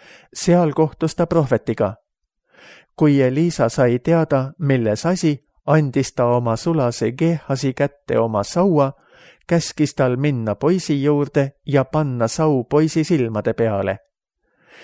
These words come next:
Seejuures ei tohtinud ta teel kedagi teretada ega kellegi teretusele vastata. Ilmselt selleks, et olla täielikult keskendunud üksnes oma ülesandele. Naine aga sellega ei leppinud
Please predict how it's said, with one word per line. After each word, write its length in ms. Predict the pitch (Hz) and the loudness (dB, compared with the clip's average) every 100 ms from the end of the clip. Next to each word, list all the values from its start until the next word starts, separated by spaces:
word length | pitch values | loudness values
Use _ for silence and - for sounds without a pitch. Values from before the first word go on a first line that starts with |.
| - _ | -20 _
Seejuures 840 | - 170 175 139 147 135 135 131 | 0 2 2 2 2 4 2 2
ei 140 | 143 131 | 0 2
tohtinud 600 | 170 131 - 139 131 - | -2 -2 -2 0 0 0
ta 100 | 131 | -2
teel 480 | 127 160 143 127 120 - | 2 2 2 2 0 -2
kedagi 440 | 190 143 113 107 | 0 0 0 -4
teretada 720 | 107 185 190 - 143 139 135 135 - | 0 2 2 2 0 2 0 -2 -2
ega 260 | 143 127 | 0 2
kellegi 440 | 117 156 156 147 131 | 2 2 2 0 0
teretusele 680 | 151 156 - 151 151 147 147 | 2 0 -2 -4 -2 -2 0
vastata. 540 | 156 - 120 - 110 - _ _ _ _ - - _ 170 | -2 -2 -6 -2 -2 -4 _ _ _ _ -20 -20 _ 0
Ilmselt 580 | 156 120 - 117 113 | 0 -2 -2 -2 -2
selleks, 520 | - 185 175 139 - - | -2 2 2 0 -6 -6
et 240 | - 147 143 | -2 -2 0
olla 280 | 143 123 113 | 2 2 0
täielikult 800 | - 180 156 131 - 127 123 | 0 2 2 0 0 -2 -2
keskendunud 760 | - 160 - 135 127 135 131 123 | -2 -4 -2 -4 -2 0 0 -2
üksnes 480 | 160 - - 147 160 | -4 -6 -4 -4 -2
oma 200 | 151 147 | -2 0
ülesandele. 800 | 156 104 - 107 104 101 101 104 _ _ _ _ _ _ _ _ - _ _ | 2 0 0 -6 -2 -2 -2 -8 _ _ _ _ _ _ _ _ -20 _ _
Naine 460 | 151 151 165 139 120 | 0 2 2 2 2
aga 280 | 120 135 | 2 2
sellega 580 | 123 175 160 131 - 107 | 0 0 2 0 0 0
ei 280 | 107 113 120 | 2 0 0
leppinud 600 | 170 - - 135 131 127 | -2 -4 0 2 0 -4